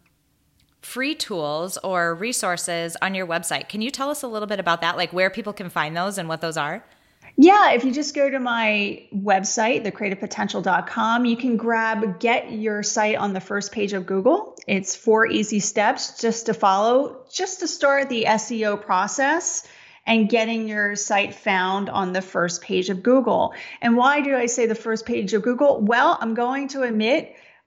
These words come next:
Speaker 2: over seventy-five percent of people do not go past the first page of Google search results.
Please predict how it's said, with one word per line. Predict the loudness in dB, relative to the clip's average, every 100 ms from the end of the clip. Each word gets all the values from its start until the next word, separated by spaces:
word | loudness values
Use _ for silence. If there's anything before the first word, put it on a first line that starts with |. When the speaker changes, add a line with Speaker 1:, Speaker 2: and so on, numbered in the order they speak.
| _ _ _ _ _ 2
Speaker 2:
over | 4 4
seventy-five | 2 2 0 0 -2 0 0 0
percent | -2 -4 -2 -2
of | -4
people | -6 -4 -2 -2
do | -2 0
not | 2 4 6 6 6 6 2 -2 -2
go | 0 2 0
past | 0 -2 -2 -2 -4
the | -8
first | -8 -6 -6 -6 -6
page | -2 -2 -2
of | -2 -2 -2
Google | 0 0 2 -2 -4 -4
search | 2 4 2 -2
results. | -6 -2 0 0 0 0 0